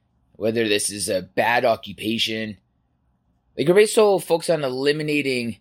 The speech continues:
bad things from their life. But do you eliminate bad things by adding good things?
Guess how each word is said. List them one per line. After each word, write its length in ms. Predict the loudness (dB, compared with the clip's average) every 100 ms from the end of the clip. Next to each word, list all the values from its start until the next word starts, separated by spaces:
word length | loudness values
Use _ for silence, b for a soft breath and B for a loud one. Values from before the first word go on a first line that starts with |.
| _ _ _ -18 -6
bad 500 | -2 0 2 0 -2
things 420 | -6 -4 -6 -10
from 280 | -6 -6 -4
their 140 | -4
life. 500 | -2 -2 -2 -6 -12 _ _ _ _ _ _ _ _ _ _ _ _ _ _ _ 2
But 220 | 2 2
do 100 | -2
you 220 | 2 4
eliminate 840 | 4 2 0 0 -2 -2 -4 -8 -6
bad 500 | -2 2 0 0 -10
things 640 | -4 -2 -2 -8 -10 -8
by 320 | -2 0 0 _ -2
adding 640 | 0 0 -2 -4 -8 -16 _ _ _ _ _ -4
good 240 | -4 -4
things? 420 | -8 -8 -20 -20